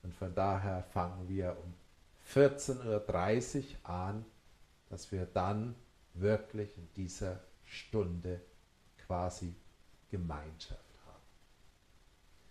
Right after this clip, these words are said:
Jetzt wünsche ich euch einen schönen, einen guten Abend. Und für die, die noch Lust haben, kurz mit uns live per Zoom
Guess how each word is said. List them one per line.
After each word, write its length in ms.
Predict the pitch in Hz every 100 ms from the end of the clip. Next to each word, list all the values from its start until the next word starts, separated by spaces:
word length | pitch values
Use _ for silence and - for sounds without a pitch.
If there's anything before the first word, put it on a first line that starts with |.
| - - -
Jetzt 240 | 107 - 135
wünsche 320 | 170 208 180
ich 180 | 175 135
euch 580 | 127 131 139 135 - - - - - - _ - - - -
einen 480 | 104 104 101 90 - - - -
schönen, 680 | - - 143 156 156 147 151 -
einen 300 | 98 95 - - -
guten 520 | 139 160 160 107 90 - -
Abend. 680 | 107 123 147 160 156 156 - - - - - - - - - - -
Und 200 | 101 95 - - - - - - - -
für 220 | - 117
die, 360 | - 165 170 139
die 140 | 131
noch 220 | 120 110 - -
Lust 520 | 127 135 175 175 -
haben, 380 | 143 131 127 123 -
kurz 460 | - 151 160 - -
mit 320 | 123 110 -
uns 560 | 123 117 117 - - - - - - - -
live 500 | 107 123 147 160 - - - -
per 260 | 104 98
Zoom 480 | - 139 139 135 131